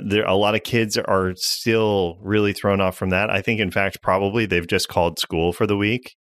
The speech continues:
It's just the, the school district, it, it, there's just no reason to, w-, with all of the people,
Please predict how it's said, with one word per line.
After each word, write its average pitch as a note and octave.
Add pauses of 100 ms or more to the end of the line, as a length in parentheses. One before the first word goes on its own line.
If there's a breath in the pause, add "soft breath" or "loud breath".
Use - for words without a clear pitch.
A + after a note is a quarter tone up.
(240)
It's -
just - (320)
the, F2+
the G2+
school -
district, F#2+
it, G2+
it, G#2
there's A2+
just A2
no A2
reason F2+
to, D#2+
w-, G2+
with F#2+
all F#2
of F2
the F2
people, E2